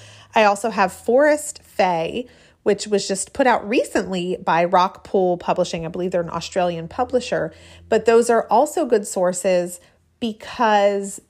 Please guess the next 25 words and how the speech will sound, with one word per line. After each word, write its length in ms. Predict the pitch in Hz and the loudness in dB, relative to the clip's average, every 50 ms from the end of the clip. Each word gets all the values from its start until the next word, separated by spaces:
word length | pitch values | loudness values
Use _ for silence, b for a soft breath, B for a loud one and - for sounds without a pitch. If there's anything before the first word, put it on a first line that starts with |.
| _ _ _ _ _ _ _ _ _ _ _ _ _ - | _ _ _ _ _ _ _ _ _ _ _ _ _ -2
as 300 | 214 214 208 202 196 214 | 2 4 4 4 2 0
you 240 | 208 214 220 214 | 0 2 4 6
are 180 | 196 196 190 185 | 6 6 4 2
pulling 480 | 185 - - 302 302 277 262 247 233 208 | 0 -2 -2 0 0 2 0 0 -2 -2
a 80 | 208 | -4
daily 320 | 190 196 185 170 165 170 170 | -2 0 0 0 0 0 -4
card, 540 | 175 - - 202 180 175 170 170 175 170 - - | -4 -2 0 2 2 4 2 0 -2 -4 -6 -6
you 180 | 190 202 190 | -4 -2 -2
are 180 | - 180 180 180 | 0 0 -2 -2
learning 440 | 180 180 185 180 175 180 180 175 160 | -2 -2 -4 -4 -4 -6 -6 -6 -8
then 480 | 156 151 156 156 151 156 160 180 185 b b b b b b _ | -8 -6 -6 -8 -8 -8 -10 -12 -12 b b b b b b _
about 440 | - 202 - 185 170 165 - - - | -4 -2 0 2 2 2 0 -2 -4
the 60 | 196 | -8
different 320 | 180 180 170 - 170 160 | -8 -6 -6 -6 -8 -8
types 400 | - - 170 165 165 165 - - - - | -8 -6 -6 -6 -6 -6 -10 -16 -6 -2
of 540 | - 180 165 156 - - 170 170 - - - _ _ _ _ _ | 0 0 2 0 -2 -4 -8 -14 -18 -20 -20 _ _ _ _ _
fair 280 | _ - - 370 392 381 | _ -6 -2 -2 -2 -2
folk. 460 | - - 170 - - - - - - B B B B B B B B B B B _ - | -2 -2 -2 -2 -4 -6 -14 -20 -20 B B B B B B B B B B B _ 0
Um, 600 | 233 220 214 208 202 202 202 202 202 202 214 208 _ _ _ _ _ - - _ _ _ _ _ | 2 2 2 2 0 -2 -4 -6 -6 -6 -8 -10 _ _ _ _ _ -20 -20 _ _ _ _ _
so 180 | _ - - 254 | _ 0 2 2
if 120 | 240 - | 2 2
you 80 | 285 320 | 0 -4
have 100 | 311 - | -4 -4
any 160 | 311 320 359 | -6 -6 -6
questions 840 | 359 - - 247 240 - - - 202 185 180 180 185 190 196 - - | -6 -6 -6 -6 -6 -4 -4 -2 -2 -2 -2 -4 -6 -6 -8 -10 -12